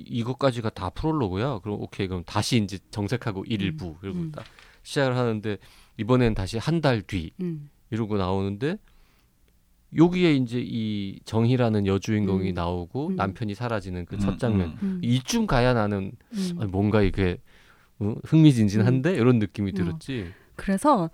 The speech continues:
Speaker 2: 사실 처음에는 소개글에 소개하는 소설 줄거리는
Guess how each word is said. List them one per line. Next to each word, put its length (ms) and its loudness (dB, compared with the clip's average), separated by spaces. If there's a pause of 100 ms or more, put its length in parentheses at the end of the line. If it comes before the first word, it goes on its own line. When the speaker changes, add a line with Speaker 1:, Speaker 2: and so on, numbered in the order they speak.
(100)
Speaker 2:
사실 220 -4
처음에는 800 4
소개글에 880 -2
소개하는 560 2
소설 1080 -2 (260)
줄거리는 840 2